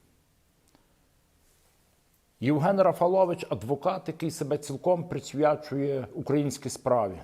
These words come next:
І я ще буду повертатися до його психічного стану, але він себе присвячує українській справі, як у вірші Івана Франка. Євген Рафалович — це Іван Франко.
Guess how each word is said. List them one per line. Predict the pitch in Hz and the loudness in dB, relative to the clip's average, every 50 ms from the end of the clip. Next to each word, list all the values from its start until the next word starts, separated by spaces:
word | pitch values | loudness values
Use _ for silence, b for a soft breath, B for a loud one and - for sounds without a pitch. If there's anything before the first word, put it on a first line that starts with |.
| - - | -16 -8
І | - 156 | 0 2
я | 147 147 | 4 4
ще | - - 147 | 4 4 2
буду | 139 151 147 | 2 2 2
повертатися | 123 - 135 151 147 - 175 175 170 170 - - 139 | 0 0 0 2 6 8 8 6 6 4 -4 -4 0
до | 123 | 0
його | 143 143 123 120 | 2 2 2 0
психічного | 113 - - - - 110 - 117 120 110 98 | -2 -6 -12 -12 -12 -12 -10 -8 -10 -10 -8
стану, | - - 123 113 113 117 107 90 90 | -6 -2 -2 -2 -2 -4 -6 -8 -4
але | 110 131 135 123 B B B B | -4 -2 -2 -4 B B B B
він | 120 160 | -8 -6
себе | 160 - 180 175 | -4 -2 0 0
присвячує | 175 170 175 160 - - 165 160 156 156 - 160 | 0 0 -2 -2 0 0 0 0 0 0 0 0
українській | 156 143 - 160 160 156 151 156 - 151 | 0 0 0 -2 -2 -2 -4 -6 -8 -8
справі, | 139 - - 160 165 180 180 135 143 135 - - - - _ _ _ _ _ _ _ _ _ _ _ _ _ - | -8 -4 0 2 4 4 4 2 0 -4 -6 -10 -16 -20 _ _ _ _ _ _ _ _ _ _ _ _ _ 0
як | 113 127 127 127 - - - - _ _ _ _ _ _ _ - | 2 2 2 2 -2 -14 -20 -20 _ _ _ _ _ _ _ -8
у | 101 120 | -4 0
вірші | 175 220 214 180 - - 180 175 | 2 2 2 2 0 -2 0 0
Івана | 160 156 156 147 143 | 2 2 0 0 -2
Франка. | 120 - - 143 143 139 - 135 123 120 | -2 -2 -4 -4 -4 -4 -6 -4 -2 0
Євген | 127 143 143 151 190 190 196 | 2 2 4 4 4 4 4
Рафалович — | 185 180 190 202 202 202 196 190 165 - | 4 4 2 4 6 4 4 2 0 -4
це | - 190 | -4 -4
Іван | 185 185 185 185 170 | -2 0 0 -2 -2
Франко. | 170 - 180 180 170 175 170 147 131 104 | -2 -6 -6 -6 -4 -2 -2 -2 -2 -4